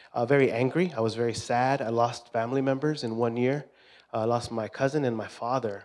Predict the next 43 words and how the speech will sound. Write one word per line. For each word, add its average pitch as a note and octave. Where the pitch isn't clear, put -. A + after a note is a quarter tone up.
all A2
in G#2+
one A2
year, G#2
and A2+
I G#2+
needed D#3
a C3+
place A#2+
to A#2
put -
this. -
And A2
luckily, A#2+
I A#2
came B2
to A#2
a G2+
space -
called -
Presida C3
Eyes A#2
Mural A#2
Art A#2+
Center, G2
uh, A2
right A#2+
on A2+
Twenty-fourth A#2+
Street. A2+
And B2+
they C3+
said, C#3
actually C3+
at -
that B2
point A#2
it G#2+
was, A2
um, G#2+
no, G#2
never G#2
scan. G2+